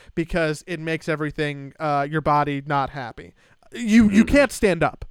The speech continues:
Speaker 1: Like, y-, y-, you, when you are doing one of these flights casually,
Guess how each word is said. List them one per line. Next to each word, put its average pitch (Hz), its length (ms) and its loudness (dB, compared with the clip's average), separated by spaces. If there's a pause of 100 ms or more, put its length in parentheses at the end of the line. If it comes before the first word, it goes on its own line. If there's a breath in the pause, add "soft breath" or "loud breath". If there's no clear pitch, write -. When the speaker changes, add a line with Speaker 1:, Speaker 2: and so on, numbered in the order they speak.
(320 loud breath)
Speaker 1:
Like, 175 200 4 (340)
y-, 220 80 -4
y-, 220 220 -12 (200)
you, 208 260 -2 (140)
when 202 380 2
you 277 320 0
are 220 140 2
doing 185 420 -4
one 165 140 0
of 160 60 -2
these 156 200 -6
flights 151 380 -2
casually, 165 640 -4